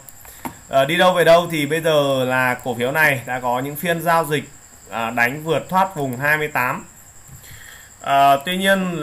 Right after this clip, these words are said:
là cuối tuần thì nó lại đang không giữ được ở cái vùng giá hai mươi tám, đang chỉnh giảm về và cái mức chỉnh giảm cho phép ở khoảng vùng hai mươi bảy chấm năm. Ờ, ờ, có những phiên test chạm vùng, vào vùng hai mươi bảy chấm năm và sau đó ổn định trở lại vùng này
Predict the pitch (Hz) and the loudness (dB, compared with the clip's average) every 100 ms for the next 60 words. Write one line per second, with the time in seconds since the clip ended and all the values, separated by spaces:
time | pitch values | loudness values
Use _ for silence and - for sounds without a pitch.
0 | 147 139 135 127 147 160 175 151 143 135 | 0 2 2 0 -4 0 0 0 -4 -4
1 | 131 123 135 160 143 107 113 147 165 165 | -4 -2 -2 -2 -4 -8 -4 0 0 -2
2 | 175 165 170 185 147 - 107 95 135 135 | -6 -6 -8 -4 -4 -4 -8 -8 -8 -6
3 | 120 135 151 151 120 135 147 151 151 127 | -4 -2 -4 -2 -4 -2 -2 -2 -4 -6
4 | 107 113 98 120 120 120 131 123 120 - | -4 -4 -2 -4 -4 -4 -4 -4 -4 -4
5 | 123 143 185 190 147 123 123 101 143 139 | -2 -2 -8 -8 -6 -2 -2 -4 -6 -2
6 | 175 139 131 113 120 107 107 110 139 143 | -2 -2 -4 -6 -8 -8 -10 -6 -4 -4
7 | 143 131 104 101 110 143 175 160 - - | -2 -2 -2 -6 -6 -2 0 -2 -10 -20
8 | - - - - 147 151 147 123 143 151 | -20 -20 -20 -4 0 0 0 -8 -8 -2
9 | 151 143 143 147 175 185 196 220 220 - | -2 2 4 4 2 -4 -2 2 0 0
10 | 190 156 151 143 139 147 143 143 156 165 | -4 -4 -4 -6 -4 -2 -2 -2 -2 0
11 | 170 143 123 131 170 170 143 143 151 135 | 2 0 0 -2 -2 -2 -4 -2 2 2
12 | 143 135 117 117 127 110 117 117 127 | 2 0 -2 -2 -2 -4 -4 -2 -2